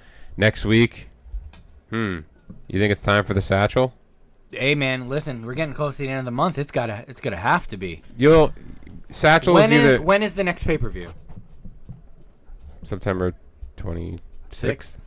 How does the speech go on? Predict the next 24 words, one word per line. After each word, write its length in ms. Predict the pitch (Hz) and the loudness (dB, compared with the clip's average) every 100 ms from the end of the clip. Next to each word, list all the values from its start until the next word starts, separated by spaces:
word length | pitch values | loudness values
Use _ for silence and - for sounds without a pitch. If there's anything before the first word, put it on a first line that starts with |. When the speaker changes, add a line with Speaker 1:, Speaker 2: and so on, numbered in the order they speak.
| - - | -18 -14
Speaker 1:
Yeah. 220 | - - - | -12 -12 -12
Speaker 2:
Well, 360 | 104 104 101 | -8 -4 -2
if 120 | 101 - | -4 -6
we 100 | 117 | -6
do 140 | 123 | -6
the 80 | 98 | -8
satchel 420 | - 113 107 113 | -6 -4 -4 -6
next 260 | 101 95 123 | -6 -6 -4
week, 300 | 151 127 104 | -4 -4 -8
we 120 | 101 | -4
gotta 300 | 101 101 98 | -2 -2 -4
do 260 | - 104 | -4 -4
satchel 760 | - - 110 104 - 110 101 101 | -4 -4 -6 -6 -6 -8 -8 -10
slash 380 | - 101 95 - | -10 -8 -8 -6
preview, 420 | - 127 120 98 | -8 -6 -6 -8
which 180 | 98 95 | -10 -10
I'm 100 | 107 | -10
fine 380 | - 117 135 90 | -4 -2 -2 -4
with. 300 | 87 95 - | -10 -10 -4
Speaker 1:
Yeah, 140 | 107 | 2
that's 160 | 120 - | 2 2
fine, 260 | 90 85 85 | -2 -2 0
man. 280 | 92 95 92 | 0 -2 -4
Speaker 2:
Okay. 280 | 117 107 | -8 -6